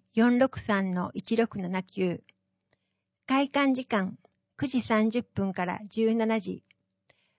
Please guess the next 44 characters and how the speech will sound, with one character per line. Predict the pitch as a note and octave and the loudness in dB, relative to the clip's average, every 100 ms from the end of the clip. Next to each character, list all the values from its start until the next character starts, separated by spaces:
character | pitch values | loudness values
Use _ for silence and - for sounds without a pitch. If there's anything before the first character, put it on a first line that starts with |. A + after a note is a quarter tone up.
| _ _ | _ _
休 | B3 C4+ | 0 2
館 | - C#4 A#3 | 2 2 2
日、 | F#3 E3 - _ _ _ | 0 -4 -10 _ _ _
火 | G#3+ A3+ | -2 4
曜、 | A#3+ G#3+ - - | 6 4 2 -8
第 | G#3 G3+ G#3 | -2 0 0
三 | A#3 G#3+ G#3+ | -2 -2 -2
日 | G#3+ - A3 | -4 -2 2
曜。 | F#3+ - - _ _ _ _ _ _ _ _ _ | 2 0 -8 _ _ _ _ _ _ _ _ _
二 | B3 | -2
次 | G#3+ A#3+ | 0 0
元 | C#4 C4+ | 0 2
コ | D4 C#4 | 2 2
ー | |
ド | G#3+ | 2
が | G3 | 2
あ | G3+ | 0
り | F3+ | -2
ま | F3 F3+ | -6 -10
す。 | - _ _ _ _ _ _ _ _ _ _ _ _ _ _ - | -14 _ _ _ _ _ _ _ _ _ _ _ _ _ _ -12
ス | - C#4 | 0 0
イ | C#4 | 2
カ | D#4 | 4
割 | C4+ A#3+ F#3 | 4 4 0
り、 | - _ _ | -4 _ _
学 | G3 - C4 | -4 0 4
童 | A#3 G#3 | 6 6
共 | - F#3+ F#3+ | 4 2 2
催。 | - F#3 G3 - _ _ _ _ _ | 2 -2 -2 -8 _ _ _ _ _
予 | G#3 | 2
約。 | G#3 G#3+ - G#3+ G#3 _ _ _ _ _ _ _ _ _ | 2 2 2 2 2 _ _ _ _ _ _ _ _ _
日 | C4+ C#4 C4 | -2 0 0
時、 | G3 G3 - _ _ | 0 -2 -6 _ _
八 | A#3 - | -6 0
月 | B3 B3+ C4 | 0 2 2
六 | B3+ B3+ | 4 4
日 | - | 2
木 | A#3+ A#3 A#3+ | 2 2 4
曜、 | A#3 G#3+ G#3+ - _ - | 6 6 4 -6 _ -2
十 | A#3+ B3 | 2 4
一 | A#3+ B3+ | 2 -4
時 | A3 | -6
か | F#3 F#3 | -6 -6
ら。 | F#3 | -8